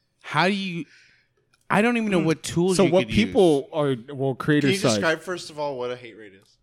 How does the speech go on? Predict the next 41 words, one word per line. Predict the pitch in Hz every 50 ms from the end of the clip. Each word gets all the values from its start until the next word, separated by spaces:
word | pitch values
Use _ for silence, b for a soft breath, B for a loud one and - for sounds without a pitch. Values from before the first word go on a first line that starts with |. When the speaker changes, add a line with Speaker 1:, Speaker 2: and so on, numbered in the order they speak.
| _ _ _ _
Speaker 3:
Just, | - 110 - - -
like, | 113 104
Speaker 2:
Just, | 139 143 135 -
Speaker 3:
for | 185
Speaker 2:
like, | 185 160
Speaker 3:
someone | 156 151
who | 147 143
has | 131 123 113 117
no | 120 113
idea. | 110 101 104 98 92
Speaker 2:
the | 117 113
racist | 104 123 139 139 - - 147
stuff, | - - - - - - 151 147 143 135 - -
and | 135 123 120
it's | 117 113 -
massive | 123 120 120 131 143 143 - - 135
amount | 131 127 123 123 123
of | 120 107
people, | - 131 131 127 - 107 101 101 101 101
a |
Speaker 1:
Yeah, | 113 123
Speaker 2:
group | 131 135
of | 139
Speaker 1:
massive | 131 - -
Speaker 2:
people | 151 143 139 - 123 107
Speaker 1:
group | 110 117 120
of | 113
Speaker 2:
coming | - - 120 127 131
Speaker 1:
people. | 131
Speaker 2:
into | 127 113 - 123
your | 120 113
chat, | - - - 117 107 104 - b b b b b b b b b
spamming | - - - 135 123 127 127 127 123 117 110 107 101 98 98 92 - - _ _ _
a | -
Speaker 3:
Hate. | - -
Speaker 2:
certain | - 147 127 117 110
message. | 107 98 - - 90 82 - -
Yeah. | 92 80 - - _ _ _ _ _ _ _ -
But | - - _ _ _ _ _ _ _ _ _ b b b b b b b _ _ _ _ _ _ _ _ _ _ _ _ _ _ _ -
Speaker 3:
That's | 120 123 151 170 160 -
hard. | 139 131 107 98 92